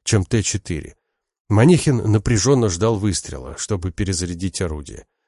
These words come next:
Фугас взорвался рядом с «Пантерой», которая успела поджечь еще один атакующий танк. «Мимо!» —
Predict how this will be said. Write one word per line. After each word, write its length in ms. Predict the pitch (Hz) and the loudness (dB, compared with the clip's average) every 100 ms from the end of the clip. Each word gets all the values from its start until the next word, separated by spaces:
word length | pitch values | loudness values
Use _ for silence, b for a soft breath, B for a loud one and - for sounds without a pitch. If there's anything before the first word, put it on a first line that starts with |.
| _ | _
Фугас 440 | - 113 117 113 - | -2 2 4 2 0
взорвался 580 | 104 95 92 98 - 90 | -2 0 2 0 0 0
рядом 260 | 87 87 | 0 -2
с 80 | - | -4
«Пантерой», 520 | 92 87 - 110 82 | -6 -6 0 0 0
которая 460 | 80 85 101 98 98 | -4 -4 -2 -2 -2
успела 520 | 110 - - 113 104 | -4 -4 -4 -2 -2
поджечь 540 | - 98 85 120 - b b - | -2 -4 2 0 0 b b 0
еще 420 | 127 - 151 123 | 2 2 2 2
один 440 | 101 98 131 147 107 | 2 0 2 2 0
атакующий 680 | - 95 - 139 - 127 | -2 -4 -2 -2 -2 -4
танк. 380 | - 78 73 - _ _ _ _ _ _ _ - | -2 -4 -4 -14 _ _ _ _ _ _ _ -4
«Мимо!» — 500 | 135 165 131 98 | 4 4 4 0